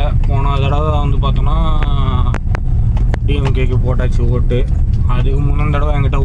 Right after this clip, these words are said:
ஓட்டு ஐ டி இல்லை, ஓகேங்களா? இப்போ தான் ரீசெண்டாக ஓட்டு ஐ டி வந்துச்சு. ஏன்னா அப்ளை பண்ணி, அப்ளை பண்ணி ஏன்டா அப்படின்ற மாதிரி ஓட்டு ஐ டியே வராம போயிடுச்சு. ஆனா இந்த தடவை ஓட்டு ஐ டி வந்துச்சு போன டைமு. வந்து டி எம் கேக்கு போட்டாச்சு. ஆனா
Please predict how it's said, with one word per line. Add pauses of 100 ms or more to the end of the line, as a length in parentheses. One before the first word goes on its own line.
ஓட்டு
ஐ
டி
இல்லை, (260)
ஓகேங்களா?
இப்போ
தான்
ரீசெண்டாக
ஓட்டு
ஐ
டி
வந்துச்சு. (920)
ஏன்னா (480)
அப்ளை
பண்ணி,
அப்ளை
பண்ணி (180)
ஏன்டா (140)
அப்படின்ற
மாதிரி (580)
ஓட்டு
ஐ
டியே
வராம
போயிடுச்சு. (260)
ஆனா (180)
இந்த
தடவை (140)
ஓட்டு
ஐ
டி
வந்துச்சு
போன
டைமு. (680)
வந்து (340)
டி
எம்
கேக்கு
போட்டாச்சு. (260)
ஆனா